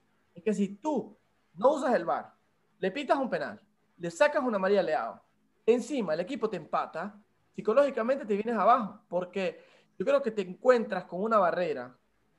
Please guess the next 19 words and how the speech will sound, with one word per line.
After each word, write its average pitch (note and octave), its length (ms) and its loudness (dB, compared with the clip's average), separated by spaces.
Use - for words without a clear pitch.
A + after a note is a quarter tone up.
en F3 120 0
la E3+ 140 0
cual, G#3+ 460 2
eh, D3+ 280 -2
tú C4+ 140 -4
no G#3 180 -2
puedes A#3+ 260 8
superarla, E3+ 720 0
porque E3 260 -4
vienes G#3+ 340 -2
frenado G#3 520 2
por D#3 100 -6
una A3 220 -4
cosa A3 320 -2
mucho G#3+ 420 -4
más F3+ 100 0
grande G3 240 -4
que D#3+ 320 -10
de, D3 200 -6